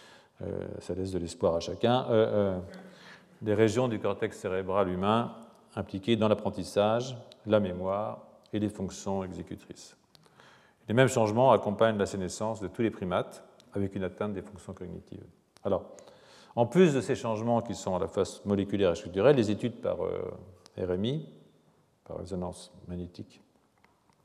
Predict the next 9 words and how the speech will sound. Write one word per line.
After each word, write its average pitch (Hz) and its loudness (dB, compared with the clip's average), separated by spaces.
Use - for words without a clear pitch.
démontrent 117 2
chez 107 2
les 101 2
humains 113 2
une 117 -2
diminution 110 -4
du 98 -6
volume 92 -6
cérébral. 92 -4